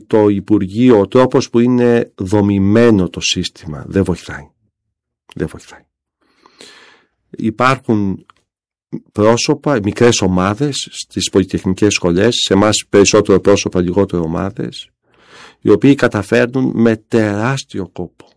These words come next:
και ξεκινώντας πολύ πιο πίσω από ό,τι ξεκινάει ο αντίστοιχος καθηγητής σε ένα πανεπιστήμιο του εξωτερικού,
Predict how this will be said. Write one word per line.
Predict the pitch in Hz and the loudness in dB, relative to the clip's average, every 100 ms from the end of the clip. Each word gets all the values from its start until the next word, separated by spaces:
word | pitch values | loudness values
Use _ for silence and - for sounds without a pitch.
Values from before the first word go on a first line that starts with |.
| _ _ _ _ _ _ _ _ _ _ _ _ _ | _ _ _ _ _ _ _ _ _ _ _ _ _
και | _ 113 | _ -10
ξεκινώντας | - 110 104 101 120 135 139 131 - _ | -6 -6 -4 -2 0 0 -2 -4 -10 _
πολύ | 113 120 | -2 -2
πιο | 139 127 117 | -4 -4 -4
πίσω | 135 131 127 | -4 -6 -6
από | 117 143 | -4 -4
ό,τι | 127 | -6
ξεκινάει | 117 113 - 104 104 120 131 127 | -10 -10 -8 -8 -4 -4 -2 -2
ο | 120 - 113 107 107 104 104 - _ _ | -4 -2 0 0 0 0 -2 -6 _ _
αντίστοιχος | - 98 98 131 135 110 - 104 | -4 -4 0 0 0 -8 -6 -6
καθηγητής | - - 104 92 95 117 | -6 -6 -4 -6 -6 -6
σε | 110 | -6
ένα | 101 | -8
πανεπιστήμιο | 98 90 - 98 95 | -10 -10 -10 -12 -12
του | 95 | -18
εξωτερικού, | - - - - _ 117 | -20 -18 -18 -18 _ -14